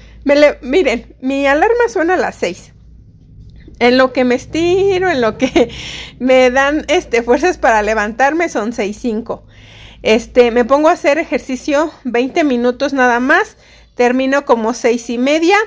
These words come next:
Y ahorita, este, eh, hace como dos o tres días que ha estado lloviendo diario aquí en donde yo vivo.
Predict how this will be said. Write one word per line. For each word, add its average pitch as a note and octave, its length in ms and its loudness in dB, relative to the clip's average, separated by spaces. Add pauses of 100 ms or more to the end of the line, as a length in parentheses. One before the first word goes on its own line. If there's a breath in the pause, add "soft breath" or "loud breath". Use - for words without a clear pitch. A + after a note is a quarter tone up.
(560 soft breath)
Y D#4+ 220 -2
ahorita, D4 640 0
este, A#3 540 0
eh, A#3 560 0
hace B3+ 240 -6
como A#3 340 -2
dos A#3 300 0
o D4+ 80 -6
tres B3+ 180 0
días B3 240 2
que - 80 -4
ha B3 40 2
estado B3 260 0
lloviendo A3 480 -2
diario A3+ 460 0
aquí A3+ 280 -2
en A3 100 -4
donde A3 300 -4
yo G#3 160 -4
vivo. C4 380 0